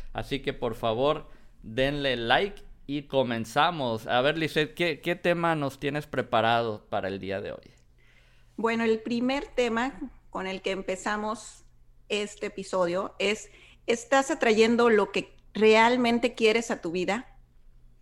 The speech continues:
Speaker 1: Pues sí, yo creo que a todos nos ha pasado eso, ¿no? ¿A ti te ha pasado? De, de que estás visualizando algo y a veces <laughs> atraes lo contrario.
Speaker 2: Así es, yo creo que es parte de la vida diaria.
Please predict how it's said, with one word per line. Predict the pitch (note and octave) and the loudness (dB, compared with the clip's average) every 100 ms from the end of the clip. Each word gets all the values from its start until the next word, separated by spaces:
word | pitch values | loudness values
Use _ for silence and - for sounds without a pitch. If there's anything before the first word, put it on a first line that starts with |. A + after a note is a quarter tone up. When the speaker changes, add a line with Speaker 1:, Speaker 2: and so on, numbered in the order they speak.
| _ - - - - - - - - - - | _ -20 -20 -20 -20 -20 -20 -20 -20 -16 -4
Speaker 1:
Pues | C#3+ | -4
sí, | D3 F#3+ | -2 -2
yo | G3+ | -2
creo | G3+ G#3 | -2 -2
que | |
a | D3+ | -4
todos | - D#3+ E3+ | -2 -2 -2
nos | C3 C3+ | -6 -8
ha | C3+ | -10
pasado | C#3 C#3 B2+ | -8 -6 -4
eso, | A#2+ - | -4 -6
¿no? | A#2 C3 | -10 -10
¿A | C3+ | -10
ti | C3+ | -12
te | D3 | -12
ha | |
pasado? | B2 A#2 A#2+ D#3 - _ - | -12 -8 -8 -10 -18 _ -12
De, | - A2+ | -4 -2
de | G#2+ G#2+ | -2 -6
que | G#2+ G#2 F#2 C2+ - - - | -4 -2 -2 -6 -12 -20 -10
estás | G#2+ G#2+ B2 B2 - _ _ - | -8 -4 -2 -4 -6 _ _ -14
visualizando | A#2 B2 A2+ G2 F#2+ A#2+ B2 | -8 -4 -2 -4 -4 -4 0
algo | G#2+ A#2+ C3+ | 0 0 -2
y | G#2+ | 0
a | |
veces | G2 A2 C3+ - | -2 -4 -6 -8
<laughs> | |
atraes | - - B2 C3 | -8 -4 -2 -2
lo | B2 | -4
contrario. | G2+ F2 - G2 B2+ D#3 - - _ - D3 - _ _ - - - | -4 -6 -2 -2 -2 -8 -14 -20 _ -18 -18 -18 _ _ -20 -18 -8
Speaker 2:
Así | G3 G3 G3+ | -8 -8 -8
es, | F3+ G#3+ G#3+ | -6 -8 -6
yo | G#3+ | -4
creo | - B3+ C4 | 0 -2 -2
que | A3 G3+ | -2 -2
es | A3+ - _ _ _ _ | -4 -10 _ _ _ _
parte | G#3 G#3 G#3+ A3+ A3+ G3+ D#3+ E3+ - - - - - - - - - | 0 0 -2 -4 -2 0 0 -4 -12 -20 -20 -20 -20 -20 -20 -20 -6
de | G3 G3+ | -2 0
la | G3 F#3+ | 2 2
vida | G#3 A3 A3+ | 2 2 4
diaria. | G#3+ G3 F3 - | 4 2 -2 -6